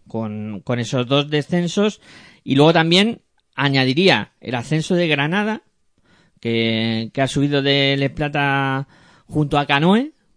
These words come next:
que, que igual, tú, ya repasaremos plantillas, iremos comentando cosas de plantillas en los próximos programas, ¿no? Pero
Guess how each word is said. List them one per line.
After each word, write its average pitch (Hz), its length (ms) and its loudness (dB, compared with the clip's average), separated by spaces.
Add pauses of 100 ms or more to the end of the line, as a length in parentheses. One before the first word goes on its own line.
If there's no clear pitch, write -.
que, 120 280 -6
que 117 120 -10
igual, 120 360 -2
tú, 143 720 -4
ya 135 580 -2
repasaremos 147 680 -2
plantillas, 147 500 -4
iremos 135 260 -6
comentando 139 600 -4 (300)
cosas 143 320 0
de 143 100 2
plantillas 139 480 -2
en 156 80 2
los 135 100 0
próximos 135 380 -2
programas, 120 420 -2
¿no? 147 160 -4
Pero 104 340 -6